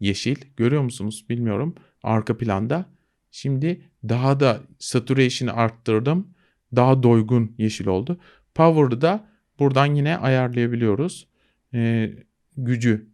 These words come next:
azaltıyoruz, arttırıyoruz. Bakın. Ama şöyle pa-, elinizi çektiğiniz zaman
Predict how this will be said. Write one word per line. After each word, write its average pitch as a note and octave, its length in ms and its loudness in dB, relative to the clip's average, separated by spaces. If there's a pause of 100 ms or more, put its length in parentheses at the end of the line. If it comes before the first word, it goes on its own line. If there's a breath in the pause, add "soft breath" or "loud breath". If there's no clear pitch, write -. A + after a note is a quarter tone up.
azaltıyoruz, A2 840 -2
arttırıyoruz. A2 680 -6
Bakın. G2+ 300 -10 (880)
Ama D3 240 -4
şöyle D3 260 -2
pa-, - 340 -4
elinizi D3 440 0
çektiğiniz D3+ 540 -4
zaman C#3+ 400 -4